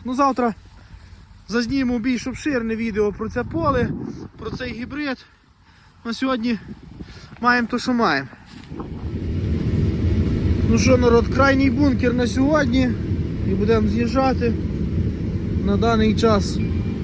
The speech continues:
сушка роботою забезпечена. Ну,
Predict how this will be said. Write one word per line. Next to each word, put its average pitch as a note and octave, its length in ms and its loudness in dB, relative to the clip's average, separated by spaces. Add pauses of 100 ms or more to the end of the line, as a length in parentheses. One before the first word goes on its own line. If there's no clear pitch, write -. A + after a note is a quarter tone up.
(280)
сушка A3+ 340 2
роботою A3+ 520 4
забезпечена. A#3 880 2 (2000)
Ну, A3 60 -2